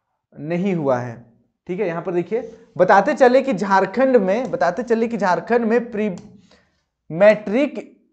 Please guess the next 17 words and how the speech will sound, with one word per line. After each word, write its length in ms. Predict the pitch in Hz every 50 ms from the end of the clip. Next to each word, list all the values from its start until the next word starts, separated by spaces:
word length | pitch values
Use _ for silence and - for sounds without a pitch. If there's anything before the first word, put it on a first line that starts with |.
| _ _ -
छात्रवृत्ति 1040 | - 202 202 214 220 233 240 196 175 190 196 202 - - 240 277 320 339 330 - - - - _ - -
योजना 720 | 160 175 208 208 202 180 202 233 269 311 330 - - - - _ _ _
का 200 | - 214 214 226
भी 280 | 214 185 170 202 196 170
हाल 440 | 151 143 175 170 170 156 139 123 120 - - -
सही 360 | - - - 190 180 208 240 208
नहीं 240 | 180 180 190 185
है। 100 | 175 175
इसके 220 | 175 175 - 254 247
तहत 240 | 196 214 220 214 -
आने 300 | 170 170 170 185 226 233
वाले 300 | 208 180 175 180 214 226
छात्रों 460 | 226 220 175 165 170 - 196 226 220
को 200 | - - 220 233
पिछले 480 | 226 - 190 180 - 185 220 247 262
सत्र 280 | - - 214 180 - 180
यानी 280 | 180 175 170 190 247